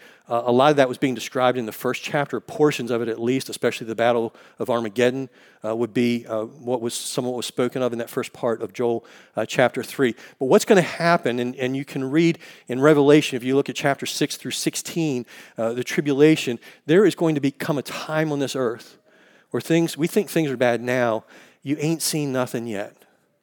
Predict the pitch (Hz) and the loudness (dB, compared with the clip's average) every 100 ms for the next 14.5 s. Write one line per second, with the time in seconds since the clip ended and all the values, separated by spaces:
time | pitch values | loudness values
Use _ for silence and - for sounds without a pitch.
0 | _ _ _ _ _ _ _ _ _ - | _ _ _ _ _ _ _ _ _ -2
1 | 131 131 131 127 135 135 147 135 123 - | 0 2 0 -2 -2 0 0 0 -2 -2
2 | - - 170 165 139 139 127 - 120 - | -2 0 2 4 2 0 -4 -4 -8 -2
3 | 131 117 120 117 127 120 120 113 117 123 | -2 -2 -6 -2 0 0 -6 -6 -6 0
4 | 180 - 170 139 117 - - 131 123 123 | -2 0 -4 -4 -6 -8 -2 0 0 0
5 | 107 - - - _ - 135 127 131 123 | -4 -8 -20 -20 _ -4 -2 -2 -8 -6
6 | 139 139 123 117 113 120 110 107 107 101 | -4 -2 -4 -6 -8 -10 -8 -8 -10 -12
7 | - _ _ _ _ - 135 151 131 131 | -18 _ _ _ _ -2 2 2 0 0
8 | 165 165 143 - - 147 135 127 110 - | 2 4 2 -4 -8 -2 2 2 0 -2
9 | 123 - - - 147 160 - 165 147 - | -4 -4 -18 -2 0 0 0 0 0 -2
10 | 135 123 - - 143 135 123 113 - - | -4 -4 -2 0 2 0 -4 -6 -10 -2
11 | 143 120 117 - - _ _ _ _ - | 2 2 0 -12 -14 _ _ _ _ -4
12 | 120 117 - - 113 110 _ 123 139 123 | -2 -2 -8 -8 -8 -8 _ -8 -4 -4
13 | - - 151 147 113 - 117 110 110 127 | -6 -2 2 2 0 -4 -8 -8 -8 -8
14 | 120 127 - - | -6 -6 -6 -10